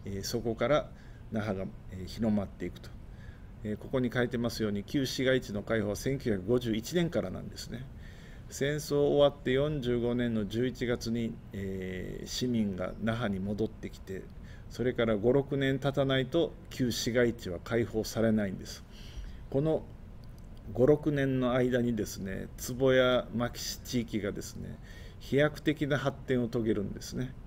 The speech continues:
えー、そういったこともありまして、現在の那覇市域の、えー、中心街というのが、えー、国際通りから坪谷、牧志を中心とした一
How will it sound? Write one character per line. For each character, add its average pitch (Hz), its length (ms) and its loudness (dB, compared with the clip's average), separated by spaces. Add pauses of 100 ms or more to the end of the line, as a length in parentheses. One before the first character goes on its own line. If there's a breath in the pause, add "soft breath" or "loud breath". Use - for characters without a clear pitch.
(520 loud breath)
え 135 200 4
ー、 135 40 2
そ 160 200 4
う 160 40 6
い 156 40 4
っ 160 40 -10
た 156 100 2
こ 151 120 2
と 147 120 0
も 139 120 2
あ 135 60 6
り 135 80 0
ま 135 120 0
し 135 100 -6
て、 156 280 4 (120)
現 127 260 2
在 113 160 4
の 104 100 0
那 117 120 2
覇 117 180 -4
市 117 220 0
域 110 220 -4
の、 120 160 -2 (320)
え 110 160 2
ー、 104 40 2
中 120 260 -2
心 120 260 0 (400)
街 123 220 2
と 127 120 -4
い 131 40 2
う 131 40 2
の 139 120 0
が、 165 240 4 (460 loud breath)
え 104 100 0
ー、 - 40 -2
国 - 200 -8
際 117 260 4
通 110 240 2
り 98 220 -6 (720)
か 117 120 -2
ら 113 180 0 (160)
坪 117 300 0
谷、 110 100 6
牧 113 240 0
志 - 140 -2
を 107 80 2
中 113 220 -2
心 107 220 -2
と 110 100 -4
し - 60 -10
た 104 120 0
一 117 120 0